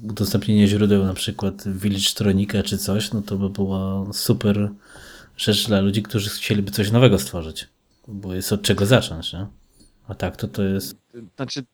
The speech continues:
Speaker 2: to teoretycznie, aczkolwiek, yy, rozmawiałem właśnie kiedyś, e, z Radkiem ze streamem i on mówi, że, yy, te, yy, stare karty, one były u-, yy,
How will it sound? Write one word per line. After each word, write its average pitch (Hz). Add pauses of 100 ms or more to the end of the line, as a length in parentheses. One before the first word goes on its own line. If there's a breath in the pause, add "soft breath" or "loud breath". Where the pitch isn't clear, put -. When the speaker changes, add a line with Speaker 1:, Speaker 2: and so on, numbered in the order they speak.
(140)
Speaker 2:
to 127 (180)
teoretycznie, 127
aczkolwiek, 127 (120)
yy, 107 (560)
rozmawiałem 101
właśnie 101
kiedyś, 101 (600 soft breath)
e, 98
z 98
Radkiem 98
ze 92
streamem 107 (520 loud breath)
i 110
on 104
mówi, 117
że, 117 (800)
yy, 95 (340)
te, 113 (200)
yy, 104
stare 120
karty, 135
one 107
były 107
u-, 110
yy, 104